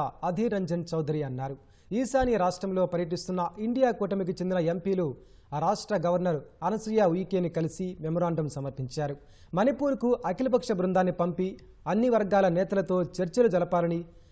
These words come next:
గవర్నర్ తమకు సూచించారని అధీర్ రంజన్ చౌదరి తెలిపారు. మణిపూర్ హింసాకాండపై ఆమె విచారం వ్యక్తం చేశారని తెలిపారు.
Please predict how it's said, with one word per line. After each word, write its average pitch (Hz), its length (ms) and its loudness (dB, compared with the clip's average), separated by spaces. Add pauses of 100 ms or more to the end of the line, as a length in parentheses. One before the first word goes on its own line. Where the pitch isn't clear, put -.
(220)
గవర్నర్ 202 380 2
తమకు 165 220 0
సూచించారని 180 760 0 (100)
అధీర్ 160 260 2
రంజన్ 175 360 0
చౌదరి 156 220 2
తెలిపారు. 135 460 -6 (360)
మణిపూర్ 220 400 4
హింసాకాండపై 208 920 4
ఆమె 180 180 4
విచారం 208 360 4
వ్యక్తం 175 280 0
చేశారని 185 380 2
తెలిపారు. 135 440 -6